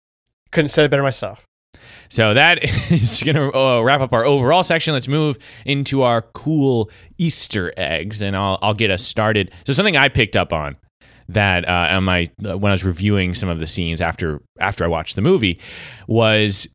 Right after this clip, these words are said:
Speaker 2: the conversation between Komarov and Shigarin in the prison at the very beginning of the movie.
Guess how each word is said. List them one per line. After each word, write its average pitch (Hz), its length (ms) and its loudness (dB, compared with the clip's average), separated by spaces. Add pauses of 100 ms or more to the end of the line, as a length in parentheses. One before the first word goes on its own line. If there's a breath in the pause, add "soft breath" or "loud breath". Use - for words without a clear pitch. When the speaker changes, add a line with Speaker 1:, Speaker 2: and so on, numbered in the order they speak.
(640)
Speaker 2:
the 117 340 2
conversation 143 600 2
between 110 520 -2
Komarov 110 640 0
and 101 100 -4
Shigarin 101 720 0
in 104 120 -4
the 92 80 -4
prison 80 640 -2
at 76 100 -10
the 87 80 -2
very 95 220 2
beginning 90 460 -2
of 80 80 -4
the 82 60 -4
movie. 82 440 -4